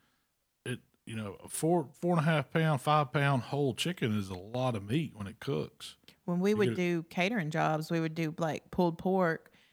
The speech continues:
Speaker 2: and then we'd offer pulled chicken,
Speaker 1: Mm-hmm.
Speaker 2: and people would go crazy over the pulled chicken.
Speaker 1: You know, uh, what I hadn't tried, and I may have to do this for Thanksgiving,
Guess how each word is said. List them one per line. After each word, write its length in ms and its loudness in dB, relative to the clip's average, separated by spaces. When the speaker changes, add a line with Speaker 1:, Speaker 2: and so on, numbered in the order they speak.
Speaker 2:
and 100 0
then 80 4
we'd 120 4
offer 240 4
pulled 300 -2
chicken, 400 -4
Speaker 1:
Mm-hmm. 140 -2
Speaker 2:
and 120 -4
people 460 -2
would 140 -8
go 120 -4
crazy 440 -2
over 140 -2
the 80 -4
pulled 260 -4
chicken. 220 -2
Speaker 1:
You 60 6
know, 340 2
uh, 80 -14
what 120 -4
I 40 -2
hadn't 240 -4
tried, 300 -4
and 80 -2
I 20 0
may 140 0
have 160 2
to 60 -18
do 200 0
this 220 0
for 220 -10
Thanksgiving, 640 -8